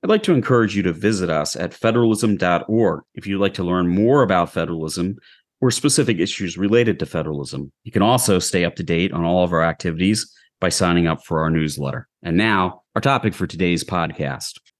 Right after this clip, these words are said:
In a federal democracy, how should voters get to choose their representatives? What role should elected representatives play in deciding who will elect them?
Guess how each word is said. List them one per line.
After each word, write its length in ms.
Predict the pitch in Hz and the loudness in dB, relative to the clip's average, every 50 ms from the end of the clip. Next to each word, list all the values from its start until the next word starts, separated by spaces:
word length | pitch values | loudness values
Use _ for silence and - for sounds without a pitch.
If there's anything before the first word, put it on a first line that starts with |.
| _ _ | _ _
In 80 | - 147 | 0 0
a 60 | 143 | 2
federal 260 | - 208 226 226 185 | 4 4 4 4 4
democracy, 840 | 139 120 113 107 104 101 95 - - 90 - - 92 85 78 76 - _ | 4 4 4 4 4 2 0 -2 -4 -4 -4 -2 -2 -2 -4 -4 -8 _
how 160 | - 143 190 | -2 0 0
should 200 | 202 - - 131 | 2 2 2 2
voters 320 | 104 113 117 104 98 85 - | 4 4 4 4 2 0 -2
get 120 | 98 87 | -4 -6
to 80 | - 73 | -6 -8
choose 420 | - - - 95 92 87 85 73 | -12 -6 -2 0 0 0 0 0
their 160 | 82 80 78 | 0 -2 0
representatives? 1040 | 78 80 78 76 - 78 73 - 78 78 76 71 69 71 73 - - - - - _ _ | 0 0 -2 -2 -4 -6 -4 -2 -2 -2 -2 -2 -4 -6 -10 -10 -14 -16 -16 -16 _ _
What 120 | - 214 175 | 0 0 2
role 360 | 120 147 151 147 131 123 110 | 4 4 4 6 6 4 4
should 240 | - - - 101 92 | 2 0 0 0 2
elected 400 | 90 87 101 104 - 101 87 87 | 2 2 0 0 -2 -4 0 0
representatives 720 | 92 90 - 87 82 - 92 87 85 78 85 80 76 - | 0 0 0 -4 -4 -2 -2 -2 -2 -2 -4 -6 -8 -10
play 360 | - - - 104 107 107 98 | -14 -4 0 0 2 2 2
in 100 | 90 82 | 2 0
deciding 500 | 78 78 - - 95 85 82 80 82 80 | 0 -2 -2 -2 -2 -2 -2 -2 -4 -4
who 140 | 73 90 87 | -4 -4 -4
will 260 | 87 90 90 90 95 | -2 0 0 2 2
elect 300 | 98 101 113 120 - _ | 2 2 2 0 -2 _
them? 240 | - 69 67 71 - | -8 -8 -8 -8 -12